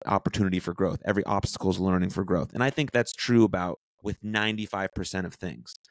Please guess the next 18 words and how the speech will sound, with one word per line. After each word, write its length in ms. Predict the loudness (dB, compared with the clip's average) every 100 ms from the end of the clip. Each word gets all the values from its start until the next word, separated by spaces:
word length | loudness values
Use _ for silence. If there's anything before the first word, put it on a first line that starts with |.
| _
But 120 | 0 4
there's, 180 | 6
like, 160 | 4 0
five 320 | 0 0 0 2
percent 320 | 2 2 -2
of 80 | 0
things 460 | 0 0 -2 -6 -12 _ _
that 140 | -2 2
just 300 | 2 2 -6 -12 -8
are 80 |
f-, 280 | -8 -10 -8 -4
that 140 | -2
fucking 260 | 0 -2 -4
suck, 440 | 0 0 -2 -10 -20 _ _ _
that 140 | -6 0
just 240 | 0 0
are 160 | -6 -6
sh-, 140 | -6